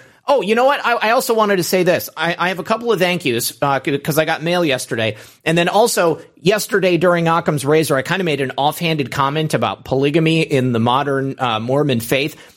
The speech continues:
And I just wanted everybody to know that I wasn't trying to state that there was, like, an overabundance of polygamy in the modern Mormon faith. Uh, I was just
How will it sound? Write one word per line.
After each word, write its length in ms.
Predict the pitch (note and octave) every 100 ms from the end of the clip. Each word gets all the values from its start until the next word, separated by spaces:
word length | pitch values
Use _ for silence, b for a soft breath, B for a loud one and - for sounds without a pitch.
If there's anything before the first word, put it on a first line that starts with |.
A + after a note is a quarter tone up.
| _ -
And 80 | F3
I 60 |
just 160 | G#3+ F#3+
wanted 260 | G#3 F#3+
everybody 400 | F3+ F3+ E3+ E3
to 140 | D3 D#3
know 180 | D#3+ E3
that 240 | C#3 B2 B B
I 100 | C#3+
wasn't 360 | D3+ F3 E3 C#3+
trying 300 | F3+ D#3+ D3
to 80 |
state 300 | C3 D#3+ D#3+
that 100 | D3+
there 140 | B2 C#3+
was, 160 | C#3+
like, 180 | C3+ B2+
an 140 | B2+ B2+ B2+
overabundance 1400 | D3 D#3+ D#3 D3 D3 - B2+ G#2+ C3 F3 G#3 A#3+ A3+ -
of 360 | E3+ F#3+ F#3+
polygamy 520 | - F#3+ G#3 G#3+ G#3+ A3
in 80 |
the 60 | G#3
modern 300 | G3+ G#3 G#3
Mormon 320 | G#3+ G#3 G#3
faith. 320 | - A3 A3+ B B _ -
Uh, 200 | F3 D#3+
I 100 | F3+
was 140 | F3+
just 240 | - F#3